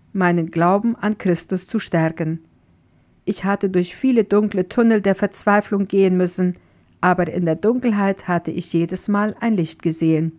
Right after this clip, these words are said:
Anis erwiderte: „Ich habe Jesus auch lieb. Ich möchte mehr von ihm lernen, und du sollst mir dabei helfen.“ Dann berichtete sie mir, was in der Zwischenzeit geschehen war.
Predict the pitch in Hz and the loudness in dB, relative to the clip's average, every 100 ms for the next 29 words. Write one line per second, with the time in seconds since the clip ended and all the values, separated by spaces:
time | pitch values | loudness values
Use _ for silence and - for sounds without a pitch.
0 | _ _ _ _ _ _ _ _ _ _ | _ _ _ _ _ _ _ _ _ _
1 | _ _ _ _ _ - 180 196 208 202 | _ _ _ _ _ -2 2 2 0 -4
2 | 185 170 165 175 165 170 _ _ _ _ | -4 -2 -2 0 -2 -4 _ _ _ _
3 | _ 226 - 240 247 247 240 240 220 - | _ -6 0 2 2 2 0 0 -6 0
4 | 190 208 165 151 156 - _ _ - 247 | 0 0 0 0 0 -6 _ _ -6 0
5 | 247 254 - 233 226 247 240 190 - 175 | 2 2 2 2 4 4 2 -2 0 0
6 | 170 160 160 160 165 - _ _ 185 175 | 2 2 2 0 -4 -8 _ _ -4 -2
7 | 240 254 208 185 - 208 196 175 170 190 | 0 0 0 0 0 -2 0 2 2 0
8 | 165 151 156 156 156 - _ _ _ _ | 0 -2 -2 -6 -6 -10 _ _ _ _
9 | _ _ _ _ _ _ _ _ 254 285 | _ _ _ _ _ _ _ _ 0 4
10 | 269 240 233 233 226 208 208 190 185 185 | 4 4 0 -4 -2 -2 0 2 4 2
11 | - 180 202 - 185 160 - 190 185 196 | 0 -4 -4 -2 -2 -2 -2 -4 -4 -6
12 | - 185 185 - 208 - 175 165 165 156 | -2 0 0 -2 -6 -2 0 0 0 -2
13 | 156 | -4